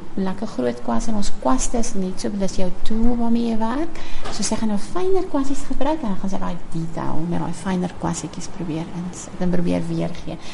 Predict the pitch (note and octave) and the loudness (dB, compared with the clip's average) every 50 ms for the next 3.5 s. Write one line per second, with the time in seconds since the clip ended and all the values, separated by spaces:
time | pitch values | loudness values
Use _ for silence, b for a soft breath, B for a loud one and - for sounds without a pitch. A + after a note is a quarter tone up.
0 | B B B - F4+ G#4 F#4+ E4+ D4+ C#4 - D#4 D4 D4+ D4+ - D#4 F#4 A#4+ A#4+ | B B B -2 0 2 2 2 2 0 -2 -4 -4 -4 -4 -4 -4 -4 -4 -8
1 | B B B B B B B - G#3 G3+ F#3+ - G3 G3+ A3 A3 A3 - B3 A#3 | B B B B B B B -6 -4 -4 -4 -4 -6 -6 -6 -6 -6 -6 -6 -6
2 | A3+ A3+ A#3 A3+ - - - A3 G#3 G#3 G3+ - G#3 G3+ - A3+ G#3 G3 G3 G3 | -6 -6 -8 -10 -10 -10 -8 -8 -6 -6 -8 -8 -10 -8 -8 -8 -8 -6 -6 -6
3 | G3+ - A3 G3+ F#3+ G3 G3 G3+ - - | -6 -4 -2 -2 0 -2 -2 -6 -10 -14